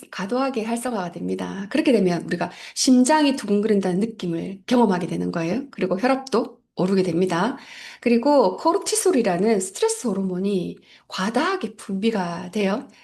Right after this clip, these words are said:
그렇게 되면 결국은 면역력이 떨어지고 염증이 증가하는 결과가 나타납니다. 그리고 위산 분비의 불균형 때문에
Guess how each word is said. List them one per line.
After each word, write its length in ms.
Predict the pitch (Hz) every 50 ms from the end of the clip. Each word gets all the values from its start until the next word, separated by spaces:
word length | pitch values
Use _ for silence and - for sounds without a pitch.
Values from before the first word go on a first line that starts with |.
| _
그렇게 240 | _ - 240 254 277
되면 200 | 226 214 202 190 185
결국은 580 | 240 240 269 285 285 302 277 330 349 403 392 -
면역력이 520 | 214 185 185 190 190 190 196 190 180 185 185
떨어지고 680 | 202 226 240 214 196 - 190 185 - 277 320 370 381 370 - - - - _ _ -
염증이 520 | 208 208 220 214 - - 320 330 330 302
증가하는 480 | - - 247 254 247 214 190 190 180 180
결과가 400 | 185 185 185 180 175 175 165 160
나타납니다. 720 | 170 185 190 214 185 175 175 175 175 170 175 175 185 - - - - - - - - -
그리고 240 | _ 247 233 226 233
위산 420 | 214 226 285 320 - 392 381 370 370
분비의 460 | 269 208 208 202 202 208 202 196 196
불균형 480 | - 240 247 240 285 254 220 185 190 -
때문에 680 | - 226 226 220 214 196 220 233 220 180 170 190 -